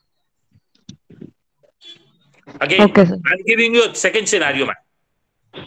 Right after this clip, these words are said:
Speaker 2: Uh, yes, sir.
Speaker 1: You are,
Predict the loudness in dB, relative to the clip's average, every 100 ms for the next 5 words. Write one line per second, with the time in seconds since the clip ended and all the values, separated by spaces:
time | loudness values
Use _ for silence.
0 | _ -2 6 6 6 2 -8 -10 -20 _
1 | _ _ _ _ _ _ _ -4 2 2
2 | 0